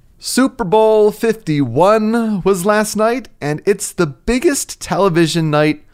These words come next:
of the year in North America, no question. Now, say what you will about American football, hand egg, whatever you <laughs> want to call it,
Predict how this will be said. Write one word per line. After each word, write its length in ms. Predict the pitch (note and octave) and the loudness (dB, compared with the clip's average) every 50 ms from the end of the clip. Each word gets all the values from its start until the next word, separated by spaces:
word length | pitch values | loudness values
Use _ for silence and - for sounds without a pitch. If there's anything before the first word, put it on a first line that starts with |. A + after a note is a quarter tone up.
| - - | -8 -4
of 120 | - D3 - | -4 0 2
the 80 | D3+ | 2
year 500 | C#3 B2 A#2 A2+ A2 A2 G#2 G2+ G#2 A2 _ _ _ _ - | 2 4 4 4 4 2 2 0 -2 -6 _ _ _ _ -4
in 100 | C#3 C#3 | -2 0
North 260 | C3 C3 B2+ B2+ B2+ | 2 2 2 0 0
America, 640 | B2 A2 G#2 G2 F2+ D#2+ D#2+ - - F#2 E2+ A1+ F2+ | 0 -2 0 0 -2 -2 -4 -6 -6 -4 -4 -4 -2
no 360 | A2+ A#2 A#2+ C#3+ D#3 F3 F#3 | 0 2 2 4 4 2 2
question. 580 | F3 - - - C3 G#2+ F#2+ - - E2+ E2 E2 - - - - G#2 - | 0 -4 -2 0 0 0 0 -2 -6 -8 -8 -8 -10 -14 -20 -16 -8 -4
Now, 120 | D3 D3+ | -2 -2
say 180 | D3 - G#3+ G3+ | 0 2 2 2
what 220 | G3 F#3+ F3+ - | 2 2 0 2
you 60 | F3+ | 2
will 180 | E3 E3+ E3 D#3+ | 2 4 4 4
about 380 | D3 C3+ C#3+ D3 D3 D3 - - - - _ - | 4 2 2 2 2 0 -4 -16 -20 -20 _ -8
American 500 | - A#2 C3 D3 D3+ D3 - - C3+ B2 | -4 -2 2 2 2 2 2 0 -2 -2
football, 800 | A#2+ - D#3 D3+ D3 - - C#3+ C#3 C#3 C#3 C3+ C3+ C3 B2 B2 - - - _ | -2 0 -2 -2 -2 0 0 2 2 4 4 4 2 2 0 -4 -8 -18 -20 _
hand 540 | - - - - C3+ B2+ C3 C3 C3+ B2+ A#2+ | -18 -12 -4 0 0 2 2 2 0 0 2
egg, 320 | B2+ B2+ C3+ C3 B2+ A#2 | 4 4 4 4 2 2
whatever 300 | A2+ B2+ C3 C3 C3+ B2+ | 0 0 0 2 2 2
you 120 | C#3 C#3+ C#3+ | 2 2 2
<laughs> 100 | B2+ B2+ | 2 2
want 120 | D#3+ C#3+ | 0 0
to 60 | C3+ | 0
call 260 | C3 - D#3 D3 C#3+ C#3 | -2 0 2 2 4 4
it, 120 | C#3 - | 2 0